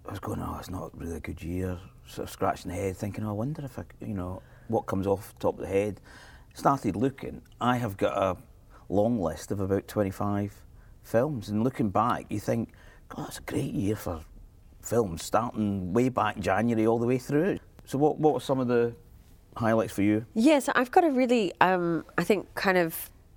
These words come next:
Speaker 2: diverse <laughs> list in that there doesn't seem to be much thematically tying a lot of the films together. There just were a lot of great films.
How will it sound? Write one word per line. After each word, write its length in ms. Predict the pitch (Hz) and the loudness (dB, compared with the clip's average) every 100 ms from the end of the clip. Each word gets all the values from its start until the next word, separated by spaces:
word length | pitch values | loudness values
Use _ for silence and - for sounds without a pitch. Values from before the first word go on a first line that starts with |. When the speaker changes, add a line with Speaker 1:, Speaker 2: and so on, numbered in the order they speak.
| - - | -14 4
Speaker 2:
diverse 540 | 170 180 208 190 - | 4 6 4 4 2
<laughs> 60 | 180 | 0
list 200 | - 170 | 4 2
in 120 | 160 | 2
that 160 | 160 | 2
there 120 | 170 165 | 2 2
doesn't 320 | 170 175 - | 0 0 -2
seem 180 | 165 165 | -2 -2
to 100 | 160 | -2
be 140 | 156 | 0
much 340 | 156 - - | 0 -2 -4
thematically 640 | - 180 214 - - 202 185 | -2 0 2 2 4 2 2
tying 320 | 190 165 156 | 0 0 2
a 40 | |
lot 200 | 160 160 | 2 2
of 60 | 147 | 2
the 80 | 156 | 0
films 340 | - 143 151 | -2 -2 -2
together. 340 | 165 156 175 165 | 2 4 4 4
There 140 | 156 | 2
just 200 | 147 - | -2 0
were 100 | 151 | 2
a 80 | 151 | 2
lot 340 | 160 180 180 | 4 4 4
of 140 | 175 - | 2 0
great 260 | 151 131 | -2 -2
films. 420 | - 131 143 202 | -4 -4 -4 -6